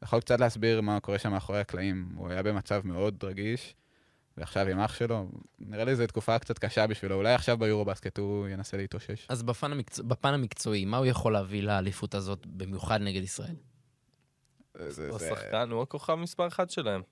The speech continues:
Speaker 1: מטאו שאנחנו מכירים אותו טוב, הוא עושה הכל מהכל, ובצורה מאוד סולידית וטובה, הוא יודע ל-,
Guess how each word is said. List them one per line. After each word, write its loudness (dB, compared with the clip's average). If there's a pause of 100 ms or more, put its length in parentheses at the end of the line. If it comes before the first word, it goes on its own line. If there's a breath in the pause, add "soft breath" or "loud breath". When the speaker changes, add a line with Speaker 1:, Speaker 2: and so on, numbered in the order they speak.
(220)
Speaker 1:
מטאו 4
שאנחנו 0
מכירים 0
אותו 2
טוב, 0
הוא -6
עושה 4
הכל 4
מהכל, 2
ובצורה -4
מאוד 0
סולידית -2
וטובה, 0
הוא 0
יודע -2 (640)
ל-, -10